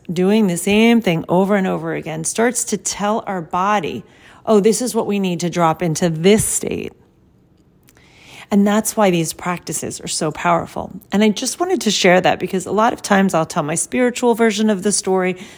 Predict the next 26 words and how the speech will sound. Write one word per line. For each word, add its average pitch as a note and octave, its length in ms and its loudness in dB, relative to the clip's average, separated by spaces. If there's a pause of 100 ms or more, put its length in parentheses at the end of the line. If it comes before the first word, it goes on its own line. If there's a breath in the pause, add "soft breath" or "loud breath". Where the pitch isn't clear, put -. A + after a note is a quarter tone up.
my D#3+ 120 -2
emotional F3+ 640 2
version, G#3 440 4
the G3 80 0
way F3 260 0
in F3 120 -2
which F3+ 240 -4
it - 100 -8
changed E3+ 360 -4
my D#3+ 140 -4
relationships. F#3 1000 -2 (440 loud breath)
But A3+ 100 4
I A#3+ 60 8
think C4 220 4
when D#4+ 140 4
we B3 140 6
understand G#3 1120 2
that - 480 0 (1120)
controlling A#3 880 2
the F#3+ 100 0
breath E3+ 800 0 (1500 soft breath)
affects - 800 -2 (140)
the F#3 140 0
nervous F#3+ 440 2
system F3+ 400 0
directly, E3 800 -2